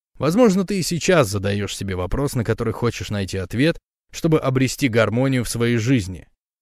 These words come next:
Разгадка секрета счастливой жизни кроется не в умных книгах, советах и прочих внешних обстоятельствах. Ответ внутри тебя самого. Эта книга —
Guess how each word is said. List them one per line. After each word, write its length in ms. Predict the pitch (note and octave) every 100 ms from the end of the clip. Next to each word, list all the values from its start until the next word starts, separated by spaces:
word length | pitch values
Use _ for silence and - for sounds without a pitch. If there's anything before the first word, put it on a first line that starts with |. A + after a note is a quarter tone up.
| _ _ _ _
Разгадка 600 | A2 G#2+ G#2+ D#3+ - C3+
секрета 540 | - A2+ B2+ D3 C3+
счастливой 500 | A2+ A#2+ - C3 A#2+
жизни 480 | G#2+ C#3 D#3 D3 C3 - _ _ -
кроется 420 | C3+ E3 D3 D3+
не 160 | D3+
в 120 | C#3+ D3
умных 320 | E3 D3+ -
книгах, 600 | - E3 C#3 G2+ - - _
советах 840 | - A2+ G#2 C3 C#3 - - -
и 80 | F2
прочих 540 | - A2+ A#2+ - G2 -
внешних 500 | G#2+ A2 - F2+ G#2
обстоятельствах. 960 | - - G2+ G#2 G2 - - E2+ - _ _ _ _ _ _
Ответ 520 | - G#2 B2 E3+ - - -
внутри 500 | G2 A2+ G#2 C#3 C#3+
тебя 300 | A2 G2+ G#2+
самого. 580 | - G#2 G2 F2 E2+ - _ _ _ _ _ -
Эта 240 | A2 A2+
книга — 480 | - F#3+ F3 G2+